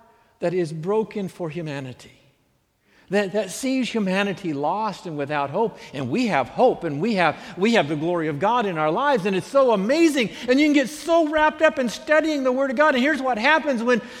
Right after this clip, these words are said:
when, and, and I have to, and I'm openly admitting this, and I apologize for, for the church in the, in the past, and that,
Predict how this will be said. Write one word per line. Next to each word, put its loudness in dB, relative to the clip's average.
when, 4
and, 4
and -2
I 2
have 2
to, 2
and 0
I'm -2
openly 2
admitting 2
this, 2
and 0
I 2
apologize 2
for, 0
for 4
the -2
church -2
in 0
the, -4
in -4
the -4
past, 2
and -2
that, 4